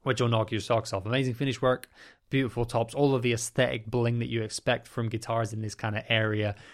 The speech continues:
um, but all with these unique flourishes that you get from a full custom instrument.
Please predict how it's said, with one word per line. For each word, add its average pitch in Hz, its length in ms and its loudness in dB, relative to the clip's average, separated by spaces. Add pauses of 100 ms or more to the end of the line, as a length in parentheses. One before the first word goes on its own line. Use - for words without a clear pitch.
(180)
um, 113 400 6
but 113 420 2 (200)
all 143 220 8
with 120 200 2
these 113 220 0
unique 113 280 0
flourishes 110 500 0
that 110 160 -6
you 107 100 -8
get 107 220 0
from 107 200 -6
a 98 40 -4
full 104 340 -4
custom 104 480 -4
instrument. - 500 -8